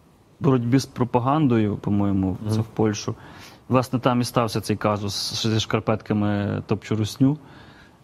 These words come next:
Speaker 1: Ось,
Speaker 2: Да,
Speaker 1: е,
Speaker 2: було таке, да.
Speaker 1: е, і, і там ми, типу, знайомилися, як в поляків це працює, тероборона, все. О, їм дуже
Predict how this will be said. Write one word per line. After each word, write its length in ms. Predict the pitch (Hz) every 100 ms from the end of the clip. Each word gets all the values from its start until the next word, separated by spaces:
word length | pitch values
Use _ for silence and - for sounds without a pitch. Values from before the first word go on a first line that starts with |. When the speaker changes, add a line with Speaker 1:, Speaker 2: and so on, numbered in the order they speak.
| -
Speaker 1:
Ось, 340 | 117 107 - -
Speaker 2:
Да, 80 | 135
Speaker 1:
е, 160 | 104
Speaker 2:
було 200 | 123 120
таке, 240 | 104 101 107
да. 80 | 104
Speaker 1:
е, 320 | 113 117 117
і, 300 | - 131 127
і 180 | 127 120
там 360 | 139 185 208 160
ми, 120 | 170
типу, 260 | 165 160
знайомилися, 600 | 143 131 147 156 143 127 120
як 160 | 117
в 60 | -
поляків 580 | - 117 170 175 160 139
це 140 | 143
працює, 460 | 135 131 - 131 117
тероборона, 760 | 113 110 107 123 165 170 147
все. 300 | 131 - 147
О, 120 | 139 113
їм 120 | 127
дуже 280 | 127 123